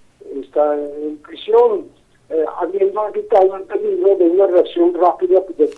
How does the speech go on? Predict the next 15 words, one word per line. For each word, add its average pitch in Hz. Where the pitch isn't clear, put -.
del 143
cártel 151
Jalisco, -
porque 139
se 143
la 143
trajeron 143
inmediatamente 156
a 180
México 190
y -
de 151
aquí 147
a 147
Morelos 151